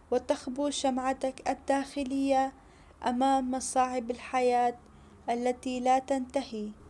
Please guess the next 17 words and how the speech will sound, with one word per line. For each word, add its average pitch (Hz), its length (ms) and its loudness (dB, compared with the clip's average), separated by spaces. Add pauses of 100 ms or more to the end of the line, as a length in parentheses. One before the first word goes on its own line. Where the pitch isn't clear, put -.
(200)
ولكن 277 720 2 (460)
قبل 262 300 0
أن 247 260 2
نبدأ 311 320 2
أعزائي، 262 920 0 (420)
لا 247 140 2
تنسوا 302 440 -2
الاشتراك 269 800 0 (280)
في 247 220 -6
قناتكم 254 960 -2 (400)
عالم 269 480 0
رويا 262 420 2 (500)
حتى 269 520 2
يصلكم 254 760 -2 (400)
كل 294 420 0
جديدنا. 226 800 0 (1040)
أولًا، 285 580 6